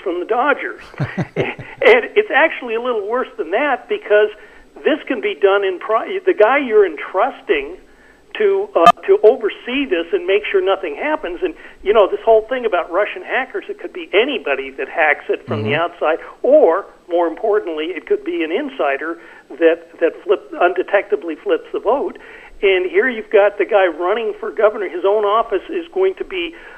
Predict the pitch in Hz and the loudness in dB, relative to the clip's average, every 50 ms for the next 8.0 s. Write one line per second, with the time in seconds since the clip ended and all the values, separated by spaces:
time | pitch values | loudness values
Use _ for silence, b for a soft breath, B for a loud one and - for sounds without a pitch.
0 | B B - - 165 151 147 - - 170 180 180 190 175 - - 196 190 202 202 | B B -2 0 0 0 0 2 4 4 4 4 4 0 0 0 0 0 0 0
1 | 196 190 190 185 - - - 175 165 165 - - 208 208 202 - 285 277 285 - | 2 0 0 0 -2 -4 -6 -6 -6 -6 -6 -6 -6 -6 -4 -4 -6 -6 -6 -8
2 | - B B B B B B - - 175 180 185 208 214 214 208 202 202 202 185 | -14 B B B B B B 0 2 2 4 6 6 4 4 4 -2 -8 -8 -2
3 | 185 214 208 208 - - 220 - - - 208 208 175 160 180 175 185 185 170 170 | 2 2 2 2 2 -2 -2 -2 -2 -4 -4 -2 0 0 0 0 0 0 0 2
4 | 170 175 - 196 202 - 180 175 - 214 254 269 254 - - - - - - 254 | 0 0 -2 -2 -4 -4 -6 -4 -4 -4 -4 -4 -8 -10 -12 -16 -20 -6 -2 2
5 | 262 214 202 - - 175 180 180 175 175 175 - - - 170 160 156 156 147 143 | 4 4 2 2 0 -2 0 2 2 0 0 0 -4 -4 -2 0 2 2 2 2
6 | 143 139 135 131 127 135 147 143 120 - - 156 139 123 - - - 135 120 - | 2 2 0 0 -2 -6 -8 -10 -12 -6 -2 -2 -2 -2 -4 -4 -4 -4 -2 0
7 | - 143 135 120 - - - 208 247 - - 175 156 131 127 131 - - - | 0 0 0 -2 -2 -2 -2 0 -2 0 0 2 4 4 4 2 0 -6 -16